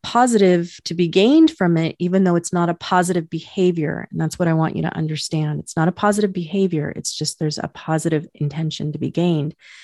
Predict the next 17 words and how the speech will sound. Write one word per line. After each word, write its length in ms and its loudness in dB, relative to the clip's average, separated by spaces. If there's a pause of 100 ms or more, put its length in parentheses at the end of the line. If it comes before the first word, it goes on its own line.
(760)
And 140 4
so 240 6
he 220 0
had 260 4
all 220 4
of 180 0
these 320 -2
stories 500 -2
and 180 -4
facts 400 -2
around 440 -2
why 540 0
he 500 -4
does 280 0
what 140 -4
he 120 -4
does, 440 0